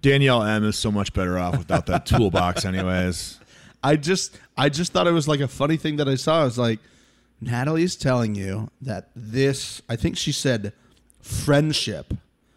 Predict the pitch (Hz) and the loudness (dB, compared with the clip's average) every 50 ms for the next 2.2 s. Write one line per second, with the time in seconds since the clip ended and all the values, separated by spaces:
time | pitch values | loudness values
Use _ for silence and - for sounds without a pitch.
0 | _ _ _ - - 120 139 139 - 170 170 160 160 147 - - 143 127 127 135 | _ _ _ -4 -2 0 0 2 2 4 6 6 6 4 2 -2 -4 0 2 2
1 | 131 127 127 123 131 - 139 147 156 151 151 143 123 139 151 139 120 120 123 123 | 4 4 2 2 0 0 2 4 4 4 4 2 2 0 0 -2 -2 -2 0 0
2 | 123 123 117 | 0 0 -2